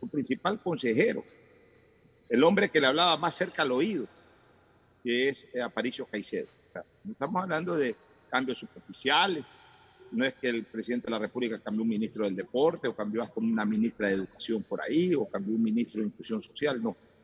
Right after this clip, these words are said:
Ha cambiado los, los cuatro grandes soportes de su administración, las personas más cercanas,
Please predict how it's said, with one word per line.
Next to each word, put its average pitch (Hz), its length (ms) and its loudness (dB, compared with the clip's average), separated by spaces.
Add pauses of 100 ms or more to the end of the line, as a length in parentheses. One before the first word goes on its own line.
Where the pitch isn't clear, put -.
(200)
Ha 123 100 -4
cambiado 208 600 6 (1160)
los, 123 180 -2 (360)
los 120 160 4
cuatro 196 340 -2
grandes 185 340 4
soportes - 540 0 (500)
de 123 100 2
su 131 80 -2
administración, 120 680 0 (360)
las 131 160 0
personas 185 480 0
más 202 160 0
cercanas, 196 460 0